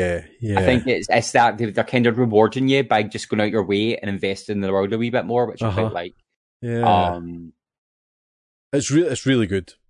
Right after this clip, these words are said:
Speaker 1: I'm, I'm,
Speaker 2: Mm-hmm.
Speaker 1: I, I don't think I can say anything else 'cause I, I'm teetering on talking about it. And I, I, I, I think without a do-, a doubt, Colin's in the chat. I, I would imagine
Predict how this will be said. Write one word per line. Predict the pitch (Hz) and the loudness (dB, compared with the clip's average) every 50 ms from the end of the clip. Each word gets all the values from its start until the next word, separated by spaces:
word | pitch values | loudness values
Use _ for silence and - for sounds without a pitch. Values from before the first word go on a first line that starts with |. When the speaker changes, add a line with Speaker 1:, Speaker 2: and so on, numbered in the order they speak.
| _ - | _ -4
Speaker 1:
I'm, | 113 117 113 104 | -2 -2 0 0
I'm, | 110 120 131 | 2 2 4
Speaker 2:
Mm-hmm. | 123 117 113 101 95 113 | 4 2 2 2 0 0
Speaker 1:
I, | 113 104 | 0 0
I | 120 | 2
don't | 120 127 110 | 2 2 0
think | 120 113 101 | 0 0 -2
I | |
can | 92 87 | -2 -4
say | - - 104 - | -4 -4 -4 -2
anything | 95 101 104 95 - 101 98 | -2 -4 -4 -4 -4 -4 -2
else | 95 95 98 - - - - | -2 -2 -4 -4 -8 -10 -10
'cause | - - 101 98 | -6 -4 -4 -2
I, | 85 82 92 - | -2 -4 -4 -4
I'm | - 92 90 | -6 -8 -6
teetering | - - 117 - - 117 101 101 101 101 90 | -6 -6 -6 -4 -4 -4 -4 -4 -4 -4 -4
on | 64 87 92 90 | -6 -6 -6 -4
talking | - 104 92 80 101 | -4 -6 -6 -6 -6
about | 95 104 101 104 | -4 -2 -2 -2
it. | 104 - - _ - - - - - | -4 -6 -10 _ -20 -20 -14 -8 -4
And | 101 98 | -2 -2
I, | 95 - | -2 0
I, | - 117 120 113 123 127 | 0 0 0 2 2 0
I, | 127 - _ _ - - | -2 -4 _ _ -4 0
I | 123 120 | 0 0
think | 113 - 120 110 107 - - _ | 0 0 -4 -4 -6 -8 -16 _
without | - 98 117 104 - 123 110 101 95 | -14 -10 -8 -4 0 0 0 0 0
a | 98 | -2
do-, | 92 101 101 104 - - | -2 -2 -2 -2 -4 -4
a | 107 107 98 87 | -6 -4 -4 -4
doubt, | 110 110 104 98 101 101 113 | -4 -2 -2 -2 -2 -4 -2
Colin's | - - 123 120 120 110 107 | 0 2 2 2 2 0 0
in | 101 92 | -2 -2
the | 92 - | -2 -2
chat. | - 107 98 95 - | 0 2 2 2 2
I, | - 101 101 - - - | 0 -2 -4 -6 -6 -4
I | 113 110 110 104 | -2 -2 -2 -2
would | 95 98 95 | -2 -4 -4
imagine | 98 95 98 98 98 92 98 95 92 90 | -2 -2 -2 -4 -4 -4 -6 -6 -8 -8